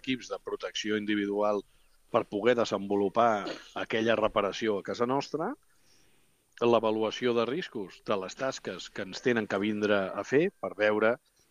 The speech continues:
mm, perquè nosaltres sapiguem si, si té que posar-se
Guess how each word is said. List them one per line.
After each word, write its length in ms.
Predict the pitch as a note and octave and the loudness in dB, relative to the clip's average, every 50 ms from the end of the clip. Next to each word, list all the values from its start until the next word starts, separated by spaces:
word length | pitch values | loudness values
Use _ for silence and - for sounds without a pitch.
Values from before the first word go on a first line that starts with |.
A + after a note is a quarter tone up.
| _ - | _ -18
mm, 200 | G2 G2 G2 F2+ | -16 -16 -14 -12
perquè 240 | - F#2 F#2 - G#2 F#2+ | -10 -8 -4 -4 -4 0
nosaltres 320 | F#2 G#2 G#2 G2+ A#2+ G#2+ A#2 | 2 2 2 4 4 4 4
sapiguem 520 | A2 - G#2+ G2+ A2+ C3 C#3+ C3+ A#2+ A2 G2+ | 2 2 2 2 2 2 2 2 -2 -6 -8
si, 240 | F#2+ - A2 G#2 G#2 G2 | -10 -8 -8 -6 -6 -8
si 200 | - - - G2 F#2+ | -8 -10 -10 -10 -8
té 180 | - A#2+ A2+ | -4 -4 -2
que 140 | - A#2 A2 G2 | 0 0 0 0
posar-se 580 | G#2+ G#2+ G#2 A2 A2+ A#2 A2 G2+ - A#2 A2+ | 0 -2 2 4 4 4 2 2 2 2 2